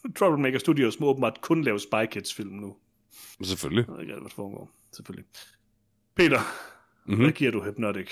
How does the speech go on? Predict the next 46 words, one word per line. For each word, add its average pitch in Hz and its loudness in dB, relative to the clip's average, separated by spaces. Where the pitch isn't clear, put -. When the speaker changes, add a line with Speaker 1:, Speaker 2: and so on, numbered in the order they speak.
Speaker 1:
ud 113 -6
af 92 -8
fire? 98 -10
Speaker 2:
Jamen, 107 2
det - -6
er 117 6
jo 110 6
sådan, 110 2
at 82 2
jeg 107 2
synes 110 0
oprigtigt, 151 2
det 101 4
er 90 6
en 87 2
virkelig 110 0
svær 139 2
film 127 2
at 82 2
give 80 -4
karakter 92 2
til. 82 0
Øh, 90 4
jeg 110 2
vil, 117 0
jeg - 4
vil 113 4
sige, 107 2
hvor 120 4
sjovt 123 4
jeg 90 4
end 90 4
har 92 2
haft 90 -2
det 82 -2
med 62 -4
den 80 -4
her 73 -2
film, 69 -8
så - 2
er 127 4
den 135 6
stadig 92 4
noget 80 2
bras. 80 -2
Og 95 4